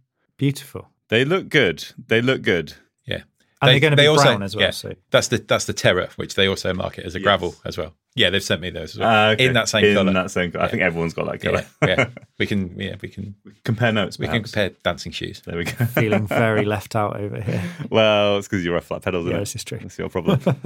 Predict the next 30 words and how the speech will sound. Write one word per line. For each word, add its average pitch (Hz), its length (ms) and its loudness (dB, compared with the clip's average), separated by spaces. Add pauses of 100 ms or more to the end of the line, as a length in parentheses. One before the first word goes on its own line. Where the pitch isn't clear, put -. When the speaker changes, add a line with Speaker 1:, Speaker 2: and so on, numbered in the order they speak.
(140)
Speaker 1:
<laughs> - 360 -14
Speaker 2:
Children 87 320 0
pedals. 82 340 -6 (300)
Um, 127 800 2 (360)
<laughs> - 380 -20
right, 110 200 4
so 113 120 2
today, 113 480 2 (220)
if - 160 -2
you 101 60 -2
haven't 104 240 0
picked - 240 -2
up 110 140 -4
on 87 340 -2
our 90 240 0
subtle 98 440 -2
hints, 90 500 -4
Speaker 1:
Hmm. 180 100 0 (600)
Speaker 2:
um, 85 320 0
or 87 360 0 (100)
read 87 280 0
the 85 100 -2
pod 82 300 -4
description - 500 -6
and 80 140 -2
the 76 40 -14
title 85 240 -2
of 82 60 -6
the 76 60 -12
podcast, - 520 -4